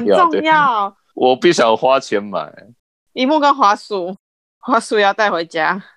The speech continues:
Speaker 1: 是的，是的。
Speaker 2: 我觉得还有另外一点。
Speaker 1: 哪一点？
Speaker 2: 还有一点就是你要把同事的 line 都加起来，因为有些同事、有些人的 line 是没有先加好友的话，你密他会，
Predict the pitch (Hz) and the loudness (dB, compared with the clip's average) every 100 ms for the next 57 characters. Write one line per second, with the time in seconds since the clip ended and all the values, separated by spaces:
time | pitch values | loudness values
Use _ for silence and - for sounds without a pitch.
0 | _ _ _ - 165 156 135 117 104 92 | _ _ _ 0 4 4 4 2 2 0
1 | - 117 104 82 85 - _ _ _ _ | -2 2 2 0 -6 -14 _ _ _ _
2 | _ _ _ 254 254 320 277 240 240 220 | _ _ _ -2 0 2 2 2 0 0
3 | 208 185 101 113 208 - _ _ _ - | -2 -4 -4 -10 -20 -20 _ _ _ -2
4 | 90 95 78 - _ _ _ 302 277 247 | 0 2 0 -4 _ _ _ 0 0 0
5 | 202 233 262 220 190 202 185 175 190 185 | -4 -2 -2 0 0 2 0 -2 -8 -6
6 | 220 196 180 185 175 180 160 160 - - | 0 0 2 0 0 -2 -2 -4 -6 -6
7 | - - 208 _ _ _ _ - 311 226 | -4 -4 -8 _ _ _ _ 2 4 4
8 | 214 233 196 180 208 202 208 202 247 208 | 2 2 2 2 2 2 2 2 2 0
9 | 180 190 208 196 196 214 196 - _ 214 | 0 2 2 0 0 2 2 -4 _ 0
10 | 208 196 190 190 208 185 170 165 170 190 | 0 0 -2 2 2 2 0 2 0 0
11 | 180 170 185 175 170 175 170 160 | -2 -2 -2 0 0 2 0 -4